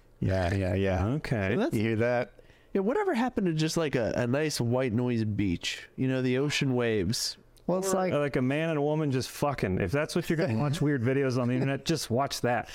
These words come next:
Speaker 2: Like,
Speaker 3: What if that did put you to sleep? What if that was
Speaker 1: You don't, you don't enjoy getting a haircut? Does anyone?
Speaker 2: I enjoy a haircut.
Speaker 3: Yeah, I like a
Speaker 1: Okay.
Speaker 3: haircut.
Speaker 1: Why, why do you like it, though?
Speaker 3: I don't know. I think,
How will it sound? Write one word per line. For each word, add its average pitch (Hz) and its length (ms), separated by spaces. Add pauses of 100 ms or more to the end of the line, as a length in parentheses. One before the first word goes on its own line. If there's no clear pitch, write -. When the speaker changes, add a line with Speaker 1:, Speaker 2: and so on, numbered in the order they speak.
Speaker 2:
Like, 104 160
Speaker 3:
What 185 120
if 175 100
that 160 240
did 123 260
put 110 140
you 101 100
to 101 100
sleep? 98 400
What 123 160
if 135 140
that 131 140
was 123 200
Speaker 1:
You 156 160
don't, 165 340
you 151 100
don't 151 220
enjoy 120 680
getting 117 400
a 107 140
haircut? 117 540 (1120)
Does 117 200
anyone? 123 400 (220)
Speaker 2:
I 170 160
enjoy 185 260
a 101 40
haircut. 101 420
Speaker 3:
Yeah, - 180
I - 20
like 151 180
a 120 40
Speaker 1:
Okay. 107 80
Speaker 3:
haircut. 127 480
Speaker 1:
Why, 151 220
why 147 260
do 151 60
you 147 140
like 135 240
it, 113 160 (100)
though? 101 400 (1000)
Speaker 3:
I 156 60
don't 156 100
know. 175 200
I 127 100
think, 196 220